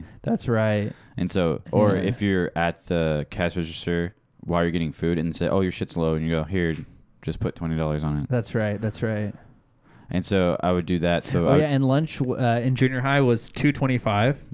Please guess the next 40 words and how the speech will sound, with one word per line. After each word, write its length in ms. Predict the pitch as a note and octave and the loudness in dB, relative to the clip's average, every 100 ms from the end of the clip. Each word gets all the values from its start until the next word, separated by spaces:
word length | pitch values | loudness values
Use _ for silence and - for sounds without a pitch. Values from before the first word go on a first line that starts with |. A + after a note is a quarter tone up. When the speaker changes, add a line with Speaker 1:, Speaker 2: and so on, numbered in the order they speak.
| - | -2
Speaker 2:
<laughs> 160 | - F3 | 0 2
Speaker 1:
And 580 | A#3 A3+ C#4 B3 - B3 | 2 2 2 2 4 4
so, 260 | D#4 C3+ C3+ | 6 4 6
like, 400 | C3 B2+ - C3 | 2 2 -2 2
I 120 | C#3+ | 2
only 180 | D#3 D#3 | 4 2
had 80 | |
enough 240 | D3 C#3 C#3 | 4 2 2
money 400 | B2 C3+ A#2 A2 | 2 2 2 0
to 120 | - | -2
buy 140 | A#2+ | 0
lunch 340 | A#2 A#2 C3 - | 2 2 0 0
every 180 | A2 G#2+ | -2 -2
day. 180 | G#2+ | -2
And 120 | G2+ A2 | -2 0
so 120 | B2+ | 0
if 100 | A#2 | 2
I 120 | B2+ | 2
ever 180 | A#2+ A#2+ | 2 2
bought 180 | A#2 A#2+ | 0 0
anything 300 | A#2+ A#2 G#2+ | 0 -2 0
else, 440 | A#2+ A2 G#2+ - | 0 2 0 -2
like, 160 | A2 G#2+ | -2 0
I'd 120 | A2+ | 0
be 80 | G#2 | -2
fucked 400 | - B2 A2+ - | 0 -2 -2 -6
for, 160 | A2+ | 0
Speaker 2:
Yeah. 160 | F2+ F2 | 2 4
Speaker 1:
like, 140 | D#2 | 2
you 60 | A#2+ | 0
know 40 | A2 | 2
what 60 | |
I 20 | |
mean? 140 | A#2+ B2 | 2 2
So 80 | D3+ | 0
you 40 | |
have 60 | C#3 | 2
to, 60 | |
like, 140 | C#3 A#2+ | 2 2
really 380 | B2 A#2+ A2+ | 2 2 0